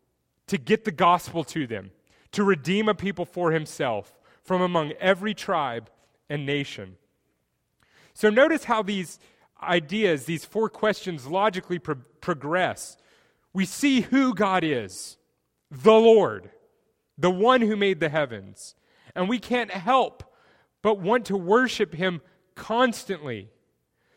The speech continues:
through singing and telling and declaring and fearing him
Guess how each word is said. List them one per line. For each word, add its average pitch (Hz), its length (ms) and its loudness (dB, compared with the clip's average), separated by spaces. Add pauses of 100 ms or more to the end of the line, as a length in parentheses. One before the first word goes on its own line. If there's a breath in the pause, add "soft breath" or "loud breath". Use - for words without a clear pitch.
through 190 300 2
singing 220 680 -4 (240 soft breath)
and 156 220 -4
telling 220 580 0 (160 soft breath)
and 160 100 -6
declaring 190 760 0 (160)
and 156 120 -6
fearing 254 540 -2
him 101 320 -6